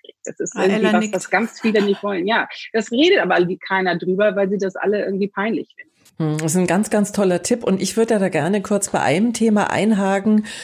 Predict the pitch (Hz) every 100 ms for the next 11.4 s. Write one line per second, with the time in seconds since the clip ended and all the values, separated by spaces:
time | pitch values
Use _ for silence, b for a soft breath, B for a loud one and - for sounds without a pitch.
0 | B B - 175 175 175 135 - 185 180
1 | 202 190 180 165 156 131 143 160 151 -
2 | 196 190 190 196 196 160 170 185 - 131
3 | 190 - - 139 139 143 135 - 139 127
4 | 147 233 240 226 214 208 247 311 302 B
5 | B B - 190 190 190 151 214 220 -
6 | - 190 208 - 196 190 185 - 175 -
7 | 120 135 131 - 104 - 131 143 151 139
8 | - 208 - 202 185 180 B B - 147
9 | 147 175 165 - - 160 202 139 127 139
10 | 226 B 233 - 147 156 156 170 160 180
11 | - 123 151 185